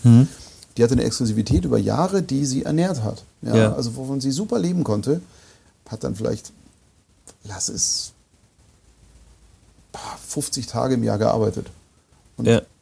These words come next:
Speaker 2: that's it. Und war danach dann, als es nicht mehr exklusiv war, war sie dann auch frei und hat genauso weitergemacht. Also ich glaube, wenn du,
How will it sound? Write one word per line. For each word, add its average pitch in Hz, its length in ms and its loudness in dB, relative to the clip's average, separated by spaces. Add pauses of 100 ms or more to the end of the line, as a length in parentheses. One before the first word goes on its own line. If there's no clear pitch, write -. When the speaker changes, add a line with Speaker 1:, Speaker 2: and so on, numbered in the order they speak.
Speaker 2:
that's 117 240 -2
it. - 220 -4 (800)
Und 113 100 0
war 117 100 6
danach 107 420 0
dann, 185 260 -2
als - 200 -6
es 104 140 -8
nicht 123 180 -8
mehr - 80 -4
exklusiv 123 540 -6
war, 147 140 -4
war 127 80 -4
sie - 80 -6
dann - 80 -10
auch 117 120 -6
frei - 380 -6
und 170 80 0
hat 156 160 -2
genauso 160 360 -2
weitergemacht. 117 580 0 (420)
Also 127 160 0
ich 120 100 -6
glaube, 147 440 2
wenn 127 180 2
du, 120 280 0